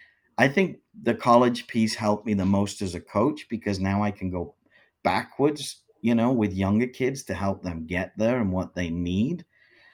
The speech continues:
But reality is, is, you know, we'd, we'd watch, uh, well, I'd watch video of the game before the, our opponent played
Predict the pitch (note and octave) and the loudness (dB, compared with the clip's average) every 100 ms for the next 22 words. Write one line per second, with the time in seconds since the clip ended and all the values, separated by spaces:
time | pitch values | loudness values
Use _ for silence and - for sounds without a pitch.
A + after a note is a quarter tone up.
0 | - G#2 B2+ B2+ A#2+ B2 B2+ C#3+ D#3+ D#3 | -6 4 6 6 4 4 4 4 2 0
1 | A#2 G#2 F#2+ F#2+ F#2 G#2 F#2+ G2 A#2+ A#2+ | 2 2 2 -4 -2 0 2 2 2 0
2 | G#2 G#2 A2 G2+ F#2 - - - E2 - | -2 0 2 0 -2 -6 -14 -14 -16 -8
3 | D#2+ E2+ A#2 A#2+ F#2 - F#2 G#2 G#2 G#2 | -4 0 0 6 4 4 -2 2 4 6
4 | G2 F2+ - E2 F#2+ G2 F#2+ F2 F2+ G2 | 4 2 -6 -2 2 2 2 -2 -4 0
5 | G#2 A2 F#2+ G#2 G#2 - G#2 A2 G#2+ G2+ | 0 0 0 0 0 0 2 2 0 -2
6 | G#2 A#2 | 0 0